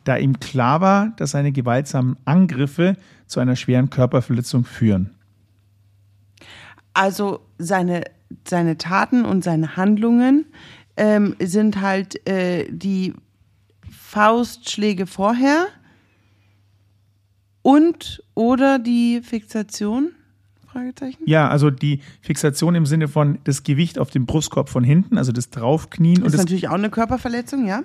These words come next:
Speaker 1: und das gleichzeitige, ähm, Würgen durch diesen Unterarmgriff, also durch den Schwitzkasten.
Speaker 2: Okay, und das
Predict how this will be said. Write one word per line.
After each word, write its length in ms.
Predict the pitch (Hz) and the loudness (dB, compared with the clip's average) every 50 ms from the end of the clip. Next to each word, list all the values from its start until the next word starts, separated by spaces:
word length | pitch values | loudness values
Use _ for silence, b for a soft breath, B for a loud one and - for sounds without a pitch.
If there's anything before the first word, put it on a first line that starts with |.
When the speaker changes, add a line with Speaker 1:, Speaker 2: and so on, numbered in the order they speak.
| - _ - | -8 _ -2
Speaker 1:
und 120 | 160 151 | 0 0
das 140 | 151 139 - | 0 -2 -2
gleichzeitige, 1080 | - 135 120 127 156 165 - - - 151 143 151 160 - 165 160 147 160 160 160 156 156 | 0 2 2 2 2 0 -2 -2 0 0 0 0 0 -2 -2 0 0 0 2 2 2 0
ähm, 480 | - - 147 147 143 147 147 151 151 - | 0 0 0 0 2 2 0 -2 -2 -4
Würgen 520 | 240 147 123 135 151 170 180 170 180 170 143 | -4 -2 2 4 4 4 6 4 4 4 4
durch 200 | 160 160 156 - | 2 0 0 0
diesen 280 | - 156 147 143 165 | -2 -2 0 0 0
Unterarmgriff, 720 | - 160 156 139 151 135 - 113 113 127 120 - 123 110 117 | 2 2 2 2 2 2 2 2 2 0 0 -2 -2 -2 -2
also 160 | 127 127 131 | -2 0 0
durch 140 | 131 131 - | 0 0 0
den 120 | 147 135 | 0 -2
Schwitzkasten. 680 | - - 139 - - - - 120 104 - - - - - _ _ _ _ _ _ _ _ _ _ _ _ _ _ _ _ _ _ - _ _ _ _ _ b b b b b b b b b b b - | 0 0 0 -2 -2 -4 -6 -6 -6 -6 -8 -12 -14 -14 _ _ _ _ _ _ _ _ _ _ _ _ _ _ _ _ _ _ -20 _ _ _ _ _ b b b b b b b b b b b -6
Speaker 2:
Okay, 300 | - 208 - - 226 208 | -6 -6 -4 -2 -2 -2
und 100 | 208 196 | -2 -2
das 160 | 196 175 | -4 -8